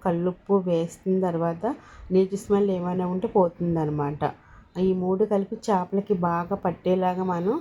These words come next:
మిక్స్ చేద్దాం. మిక్స్ చేసిన తర్వాత పక్కన పెట్టుకుందామండి. ఎందుకంటే మొత్తం ఈ మూడు కూడా చేపలన్నిటికీ కూడా బాగా పట్టించాలి. అలా పట్టిస్తేనే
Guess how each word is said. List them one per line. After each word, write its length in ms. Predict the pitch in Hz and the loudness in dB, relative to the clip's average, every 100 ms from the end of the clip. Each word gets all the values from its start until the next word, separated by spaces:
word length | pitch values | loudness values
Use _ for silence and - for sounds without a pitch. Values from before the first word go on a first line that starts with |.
| - - - _ 170 175 | -6 -20 -20 _ -2 0
మిక్స్ 280 | 185 180 - | 0 -2 0
చేద్దాం. 420 | 190 160 147 190 | 2 2 0 0
మిక్స్ 200 | 208 202 | 0 0
చేసిన 280 | 190 190 190 | -2 -2 0
తర్వాత 520 | 180 180 180 175 254 262 | 0 0 -2 -2 -4 -2
పక్కన 260 | - 170 | -2 -2
పెట్టుకుందామండి. 960 | 170 160 - 156 156 151 151 147 165 302 - _ _ _ 175 | -4 -6 -4 -2 0 0 0 0 -2 -2 -6 _ _ _ -4
ఎందుకంటే 380 | 185 190 202 | 0 0 0
మొత్తం 400 | 208 190 - 214 226 233 - | 0 -2 0 2 4 2 2
ఈ 120 | 202 | 2
మూడు 300 | 202 196 190 208 | 2 0 0 0
కూడా 220 | 220 220 | 2 0
చేపలన్నిటికీ 840 | 220 202 180 190 185 185 190 196 | 2 0 0 0 0 0 0 0
కూడా 220 | 202 202 196 | 2 0 0
బాగా 240 | 175 170 175 | -2 -2 -2
పట్టించాలి. 680 | 180 - 185 185 175 139 135 - - - | -2 0 0 2 0 0 -4 -10 -20 -6
అలా 180 | 160 180 | 0 0
పట్టిస్తేనే 680 | 185 180 185 190 - 202 | 0 -2 -2 -2 0 2